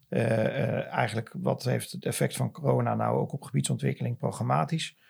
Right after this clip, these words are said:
zowel in de eigen woonomgeving als, eh, breder.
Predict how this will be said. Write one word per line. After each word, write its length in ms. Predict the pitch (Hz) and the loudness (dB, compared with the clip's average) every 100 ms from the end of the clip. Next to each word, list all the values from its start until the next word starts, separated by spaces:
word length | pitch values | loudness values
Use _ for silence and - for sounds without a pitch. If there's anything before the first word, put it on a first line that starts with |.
| - _ | -20 _
zowel 280 | - - - | -2 2 4
in 80 | 123 | 4
de 60 | 123 | 2
eigen 280 | 120 120 | 2 0
woonomgeving 760 | 123 131 123 113 117 120 110 127 | 2 2 2 -2 -2 -2 0 -2
als, 240 | 120 - | -2 -2
eh, 160 | - 120 117 | 0 -2 0
breder. 480 | 139 147 156 170 | 2 4 2 -2